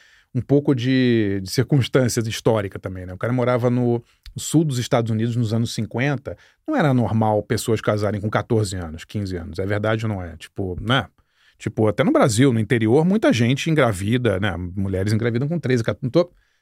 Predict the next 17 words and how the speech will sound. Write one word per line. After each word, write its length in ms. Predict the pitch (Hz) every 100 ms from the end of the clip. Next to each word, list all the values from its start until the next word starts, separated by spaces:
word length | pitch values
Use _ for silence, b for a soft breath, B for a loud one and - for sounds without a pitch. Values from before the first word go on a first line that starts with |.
| _
defendendo 800 | 151 147 - 151 139 143 160 135
ele 140 | 131 127
casar 440 | 123 110 117 113
com 180 | - 110
a, 60 | 110 110 113 -
com 120 | -
a, 160 | 110 104
com 140 | - 113
a, 320 | 107 104 98
com 120 | -
a 300 | 101 101 95 92
prima. 320 | 113 104 85 b b -
Mas 160 | 117
anos 200 | 120 131
cinquenta, 720 | - 151 165 127 143 135 170
no 100 | 165
interior, 480 | 160 160 143 139 139